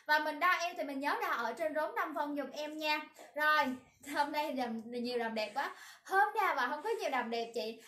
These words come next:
chỉ là ngày hôm nay thì em có về cho mình thêm mười mẫu đầm nữa đúng không? Hôm qua thì mấy mẫu này đâu có có đâu. Đó, bây giờ thì em có cho mình mười mẫu mới nè.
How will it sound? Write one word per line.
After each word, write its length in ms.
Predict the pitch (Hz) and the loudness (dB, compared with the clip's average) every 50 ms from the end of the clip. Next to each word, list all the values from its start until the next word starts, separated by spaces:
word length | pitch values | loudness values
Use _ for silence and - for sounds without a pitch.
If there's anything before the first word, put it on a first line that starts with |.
| - _ | -14 _
chỉ 120 | - 240 285 | 0 2 4
là 240 | 370 370 302 262 262 | 6 6 6 4 4
ngày 220 | 254 254 254 254 | 4 2 2 2
hôm 260 | 262 330 320 311 311 | 0 0 -2 -2 0
nay 220 | 320 302 294 294 294 | 0 2 2 2 2
thì 60 | 269 | 0
em 160 | 226 254 269 | -2 -2 -2
có 100 | 277 381 | -2 -2
về 200 | 381 381 277 247 | 2 2 2 2
cho 120 | 233 269 285 | 2 0 0
mình 200 | 277 254 254 254 | 0 -2 -2 -2
thêm 200 | 294 285 294 294 | -2 -2 -2 -2
mười 180 | 285 254 240 233 | -2 -2 -2 -2
mẫu 260 | 226 - 220 226 294 | -2 -4 -4 -4 -2
đầm 300 | 349 359 302 262 240 233 | 0 2 0 0 0 -4
nữa 240 | 226 202 - - 311 | -4 -4 -2 -2 -2
đúng 100 | 370 381 | 0 2
không? 260 | 403 381 330 320 311 311 - - - - - - - | 4 6 6 6 4 2 -4 -12 -18 -20 -20 -10 -4
Hôm 220 | 311 311 320 311 | -2 -2 0 2
qua 240 | 320 302 294 294 311 311 | 4 4 4 4 2 0
thì 100 | 269 254 | -2 -2
mấy 160 | 277 330 381 | -4 -4 -2
mẫu 160 | 381 - - | -2 -4 -4
này 140 | 339 285 254 | -4 -2 -2
đâu 140 | 269 269 294 | 0 -2 -2
có 80 | 320 | -2
có 340 | 320 - 285 277 302 370 427 427 | -2 0 0 2 2 2 2 4
đâu. 240 | 330 285 285 269 277 277 - - - - - | 4 4 4 4 2 0 -4 -6 -6 -4 0
Đó, 220 | 247 262 311 392 381 | 2 2 4 4 4
bây 120 | 311 285 | 2 2
giờ 100 | 277 262 226 233 | 2 2 2 2
thì 60 | 254 | 2
em 180 | 277 285 285 277 | 0 0 2 2
có 160 | 277 311 381 381 | 2 2 2 2
cho 60 | 349 | 0
mình 200 | 262 262 247 233 | 0 0 0 0
mười 160 | 240 233 233 | -2 -2 0
mẫu 160 | 226 196 226 | -2 -2 -2
mới 280 | 262 311 302 302 349 466 494 | -2 -2 0 0 0 0 2
nè. 200 | 453 349 262 254 | 2 0 0 0